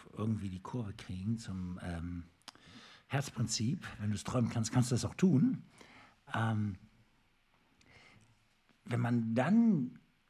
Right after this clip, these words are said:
auch noch gemeinsame Ziele hat, was macht es aus, wenn eine Partnerschaft sich auf dieser Ebene trifft, dass beide genug, sich genug sind und nicht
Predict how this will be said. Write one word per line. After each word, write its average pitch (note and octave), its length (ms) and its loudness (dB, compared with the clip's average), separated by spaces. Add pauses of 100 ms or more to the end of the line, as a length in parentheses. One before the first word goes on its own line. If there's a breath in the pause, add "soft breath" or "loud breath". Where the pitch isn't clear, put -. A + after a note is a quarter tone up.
(160)
auch A#2 160 0
noch B2 240 0
gemeinsame A#2 800 0
Ziele - 560 0
hat, - 260 -10 (1160 loud breath)
was D3+ 220 0
macht D#3 280 -4
es B2+ 140 -6
aus, - 280 -6
wenn C3 80 0
eine A2+ 200 -4
Partnerschaft A#2 600 -6
sich A2+ 180 -8
auf A2+ 120 -12
dieser A2 420 -8
Ebene A#2+ 420 -2
trifft, - 420 -8
dass A2 180 -8 (120)
beide D#3 580 -4 (200)
genug, A2 580 4
sich - 320 -2
genug A2+ 360 4
sind A3 420 -4 (1120 loud breath)
und B2+ 280 4
nicht D3+ 340 2